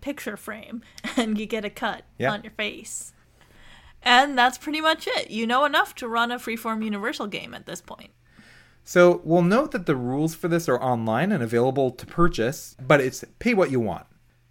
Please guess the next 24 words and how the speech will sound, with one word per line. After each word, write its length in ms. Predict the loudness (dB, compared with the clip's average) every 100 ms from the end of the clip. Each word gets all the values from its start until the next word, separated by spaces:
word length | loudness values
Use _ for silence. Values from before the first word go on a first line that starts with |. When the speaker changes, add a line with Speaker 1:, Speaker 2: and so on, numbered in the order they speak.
| _ -4
Speaker 1:
So 160 | 0
you 180 | 2 2
can 160 | -2 -2
see 200 | 2 2
our 100 | 2
show 220 | -2 -2
notes 320 | -4 -8 -10
for 140 | -8
the 120 | -8 -8
link, 460 | -8 -10 -12 -10
because 240 | -8 -6 -2
we 120 | 0
like 220 | 0 0
to 80 | -4
support 380 | -8 -6 -6 -4
people 340 | -6 -10 -8
who 120 | -10 -8
make 260 | -10 -8
nice 260 | -6 -6 -8
free 200 | -8 -8
culture 400 | -6 -8 -8 -10
things 320 | -10 -10 -8
like 180 | -10 -10
this, 300 | -10 -8